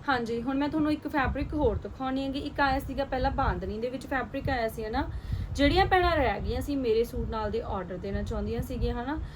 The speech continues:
ਤਾਂ ਤੁਸੀਂ ਇਹ ਵਾਲੇ ਫੈਬਰਿਕ ਤੇ, ਕਿਉਂਕਿ ਇਹ ਤੁਹਾਡਾ ਹੁਣ ਪਾਰਟੀ ਵੇਅਰ ਸੂਟ ਹੈਗਾ, ਅੱਗੇ ਵਧੀਆ ਕੰਮ ਆਊਗਾ। ਤੇ ਇਹ ਟਿਸ਼ੂ, ਅ, ਬਾਂਦਨੀ ਹੈਗਾ ਤੇ ਬਹੁਤ ਜ਼ਿਆਦਾ ਸੋਹਣਾ ਫੈਬਰਿਕ ਹੈ। ਇਹ ਇੱਦਾਂ ਸ਼ਰਟ ਹੈਗੀ, ਇੱਦਾਂ ਲਾਈਨ ਵਾਲੀ ਬਾਟਮ ਹੈਗੀ।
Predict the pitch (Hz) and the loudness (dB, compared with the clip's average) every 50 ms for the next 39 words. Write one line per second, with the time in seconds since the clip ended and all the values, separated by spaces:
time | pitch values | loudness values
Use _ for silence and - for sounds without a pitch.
0 | - - - - 302 349 349 302 359 359 349 339 339 359 370 370 339 311 285 247 | -4 -2 2 2 0 0 2 2 2 2 2 2 4 4 4 4 4 2 0 0
1 | 220 190 226 254 247 - - 262 254 247 - 269 277 277 285 302 311 320 311 311 | 0 0 -2 -2 -2 -2 -4 -4 -2 0 0 0 2 2 2 2 2 2 4 4
2 | 302 285 285 285 294 285 269 - 262 226 208 - - 233 233 233 247 - - 247 | 4 6 6 6 4 2 2 2 2 2 0 0 0 2 4 4 4 2 0 -4
3 | 226 202 - 214 202 202 214 208 202 190 214 214 208 - 208 180 202 233 247 240 | -4 -4 -2 -2 -2 0 -2 -2 -2 -2 -4 -2 -2 -2 -4 -4 -2 -2 -2 0
4 | - 220 208 190 190 185 180 190 202 202 202 202 - 247 269 294 285 - - - | 0 -2 0 0 -2 -4 -4 -4 -2 -4 -4 -2 0 0 0 0 0 -4 -14 -16
5 | - - - - - - - 311 311 320 330 - - - 294 269 262 254 - 330 | -18 -16 -16 -14 -8 0 2 4 4 4 2 0 -2 0 0 0 0 0 -2 0
6 | 349 370 381 381 349 - - - 240 233 214 214 220 214 202 208 208 240 269 277 | 2 4 4 4 2 2 0 2 0 0 0 2 2 2 2 2 0 -2 0 0
7 | 285 262 233 220 196 185 220 254 311 - - - - - - - 277 240 - 262 | 0 0 -2 -2 0 2 2 2 0 -2 -6 -8 -6 -4 -2 -2 -2 2 4 6
8 | 247 262 277 269 285 254 233 240 240 - 240 220 233 254 - 247 202 180 175 202 | 6 6 6 6 4 4 4 2 0 0 -4 -4 -4 -2 0 -2 -2 0 0 0
9 | 233 220 - 269 269 285 - 277 285 302 302 233 208 262 269 254 - - 247 208 | -2 0 0 -2 0 0 0 0 0 0 0 0 0 0 -2 -2 0 0 0 2
10 | 196 202 196 - 277 285 285 277 330 330 - 262 247 - 226 226 220 214 196 196 | 2 0 0 0 0 0 2 0 0 0 0 0 0 2 0 2 2 2 2 0
11 | 208 226 220 220 247 269 240 277 247 202 - - 175 175 170 170 170 165 165 175 | 0 0 0 0 0 0 0 0 0 0 -2 -4 -6 -4 -4 -4 -4 -4 -6 -8